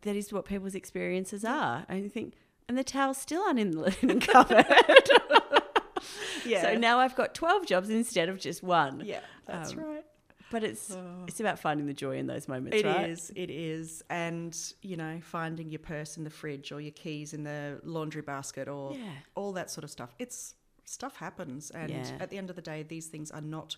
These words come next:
Speaker 2: going to end the world
Speaker 1: Mm.
Speaker 2: or even your day. You just
Speaker 1: Yeah.
Speaker 2: need to move on. And I'm finding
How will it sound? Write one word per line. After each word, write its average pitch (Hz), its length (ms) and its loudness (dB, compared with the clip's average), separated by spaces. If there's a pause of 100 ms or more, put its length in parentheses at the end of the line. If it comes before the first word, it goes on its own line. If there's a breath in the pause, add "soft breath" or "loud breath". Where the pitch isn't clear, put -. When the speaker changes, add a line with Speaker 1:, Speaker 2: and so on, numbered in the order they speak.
Speaker 2:
going 143 320 -12 (140)
to 147 220 -12 (520 soft breath)
end 170 200 -2
the 180 120 -8
world 170 460 -2 (140)
Speaker 1:
Mm. 139 280 -8
Speaker 2:
or 170 380 -2
even 180 400 -8
your 185 180 -8
day. 196 540 -10
You 151 100 -8
just - 200 -4
Speaker 1:
Yeah. 180 80 -8
Speaker 2:
need 170 120 -12
to 156 220 -10 (260)
move 165 240 -12
on. 226 300 -10 (140)
And 165 120 -8
I'm 160 140 -8
finding 165 580 -8